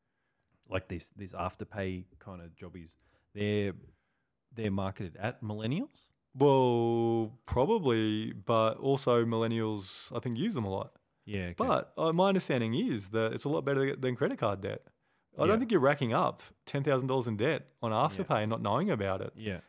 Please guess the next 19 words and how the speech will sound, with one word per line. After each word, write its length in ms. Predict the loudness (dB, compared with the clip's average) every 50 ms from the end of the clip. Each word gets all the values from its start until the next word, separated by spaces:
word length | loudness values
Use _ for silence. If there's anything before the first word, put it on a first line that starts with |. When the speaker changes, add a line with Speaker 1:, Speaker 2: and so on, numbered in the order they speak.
| _ _
Speaker 2:
And 160 | 0 2 2
the 80 | 2 2
interest 320 | 2 2 2 0 2 2
rate, 240 | 2 2 2 0 -4 -4
I 80 | -4
think, 200 | -4 -2 -2 -2
is 80 | -2 -2
a 60 | 0
lot 180 | 0 -2 -2 -2
lower. 300 | -2 -4 -4 -6 -8 -10 _ _ _ _ _ _
Speaker 1:
So, 240 | _ -4 0 0 0
b-, 260 | 0 -4 -8 -12 -12 -12
with, 260 | -10 -10 -10 -10 -10
with 140 | -12 -10 -8
these 160 | -6 -2 0
Afterpays, 480 | 2 0 0 -2 -4 -2 -2 -2 -2 0
can 160 | 0 0 0
you 80 | 0
get 300 | 0 0 0 -2 -2 -4